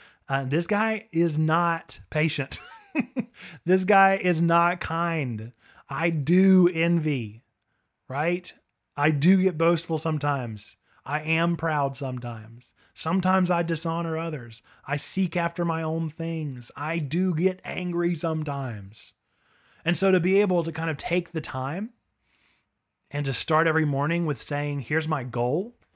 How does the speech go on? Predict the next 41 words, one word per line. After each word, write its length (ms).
Here's 260
what 120
I 120
want 360
to 100
be. 360
I 100
want 320
to 100
be 100
patient. 420
I 100
want 340
to 80
be 120
kind. 420
I 100
want 320
to 80
be 120
love." 560
Wow. 320
That 420
is 100
a 60
killer 580
way 320
to 100
start 360
your 60
day. 280
That 200
is 160
something 460
that 260
always 320
encourages 540
me. 180
So 220
I 160
would 200